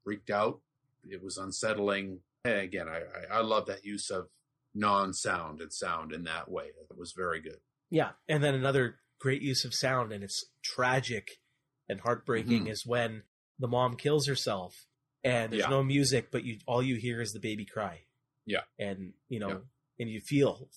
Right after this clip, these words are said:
Speaker 2: for that family. And it's, again, such a realistic and poignant scene. I couldn't believe what I was watching when I first watched this. And that's the reason I, you know, and I'm proud to say I actually own this film.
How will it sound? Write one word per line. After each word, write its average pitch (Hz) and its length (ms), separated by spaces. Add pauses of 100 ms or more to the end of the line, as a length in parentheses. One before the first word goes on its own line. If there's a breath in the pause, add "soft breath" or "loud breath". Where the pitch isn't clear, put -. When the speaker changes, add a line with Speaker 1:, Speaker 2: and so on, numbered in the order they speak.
Speaker 2:
for 123 80
that 101 200
family. 101 540 (240)
And 110 140
it's, - 260
again, 117 300
such - 280
a 110 60
realistic 113 600
and 95 140
poignant 104 480 (100)
scene. 113 500 (540)
I 123 140
couldn't 139 280
believe 110 360
what 101 120
I 98 60
was 98 120
watching 98 340
when 98 120
I 95 40
first - 280
watched 104 240
this. 107 100
And 135 80
that's 160 220 (180)
the 135 100
reason 139 460
I, 113 140
you 123 100
know, 117 180
and 135 140
I'm 160 120
proud 202 260
to 135 60
say 220 160
I 110 100
actually 123 320
own 139 240
this 107 180
film. - 140